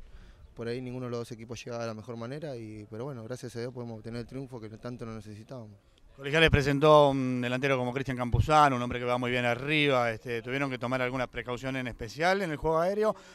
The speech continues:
Speaker 2: o en general, bueno, lo, lo de siempre?
Speaker 1: Sí, sí, no, sabíamos que tenían delantero importante, teníamos que estar muy atentos. Por ahí en los partidos anteriores los errores los pagábamos caro con goles.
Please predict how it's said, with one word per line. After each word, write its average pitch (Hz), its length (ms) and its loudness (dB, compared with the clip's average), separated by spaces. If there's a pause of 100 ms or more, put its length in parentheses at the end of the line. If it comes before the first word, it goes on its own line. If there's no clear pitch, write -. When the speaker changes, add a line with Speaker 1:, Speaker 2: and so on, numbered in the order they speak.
(140)
Speaker 2:
o 147 160 -4
en 135 80 -6
general, 147 480 0
bueno, 113 320 -2 (180)
lo, 117 120 -6
lo 120 100 0
de 120 80 2
siempre? 104 380 -6 (400)
Speaker 1:
Sí, 226 260 -10
sí, 226 160 -10
no, 214 260 -6
sabíamos 147 460 -4
que 123 60 -8
tenían 139 220 -8
delantero 123 340 -8
importante, 131 440 -8
teníamos 120 280 -8
que 113 60 -8
estar 123 160 -12
muy 123 120 -8
atentos. 139 420 -12 (540)
Por 120 140 -10
ahí 123 160 -4
en 127 80 -6
los 120 100 -8
partidos 127 360 -8
anteriores 120 840 -8
los 113 180 -12
errores 127 300 -10
los 117 100 -8
pagábamos 120 380 -8
caro 131 260 -6
con 117 160 -12
goles. 147 300 -6